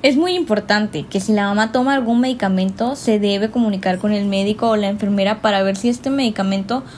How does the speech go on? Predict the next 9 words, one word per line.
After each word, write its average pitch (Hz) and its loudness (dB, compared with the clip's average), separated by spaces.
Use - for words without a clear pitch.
no 220 4
afecta 269 -2
o 202 2
se 214 0
libera 208 2
en 190 0
la 180 0
leche 185 0
materna, 247 0